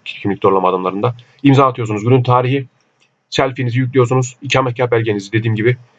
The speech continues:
kimliğinizin önünü arkasını, e, ç-, çekiyorsunuz. Selfie ile beraber kimlik, selfie'li kimlik ve dilekçeye işte dediğim, dediğim gibi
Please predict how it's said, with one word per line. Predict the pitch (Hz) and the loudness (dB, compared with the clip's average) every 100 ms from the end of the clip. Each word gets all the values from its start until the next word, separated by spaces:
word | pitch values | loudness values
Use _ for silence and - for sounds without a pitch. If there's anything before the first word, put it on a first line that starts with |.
| _ _ _ - | _ _ _ -2
kimliğinizin | 139 131 123 117 117 | 2 2 2 2 4
önünü | 123 120 | 4 6
arkasını, | 117 117 117 117 107 - _ _ _ _ - | 2 2 -4 -4 -6 -8 _ _ _ _ -20
e, | - - - - _ - | -12 -10 -10 -16 _ -10
ç-, | - - _ _ | -10 -10 _ _
çekiyorsunuz. | 135 123 123 127 123 | -2 2 2 2 0
Selfie | 131 127 135 | -2 -2 -2
ile | 131 120 | 0 2
beraber | 117 113 113 | 4 2 -2
kimlik, | - 123 127 123 | -2 -2 -2 -2
selfie'li | - 123 117 117 | -2 -2 -2 -6
kimlik | 120 127 127 127 | -2 0 0 0
ve | 113 | 0
dilekçeye | 120 127 123 113 104 _ _ _ _ _ _ | 2 0 2 2 0 _ _ _ _ _ _
işte | - 117 | -2 0
dediğim, | 123 127 123 120 117 | 2 2 2 0 -2
dediğim | 123 120 120 | 0 0 0
gibi | 110 | 0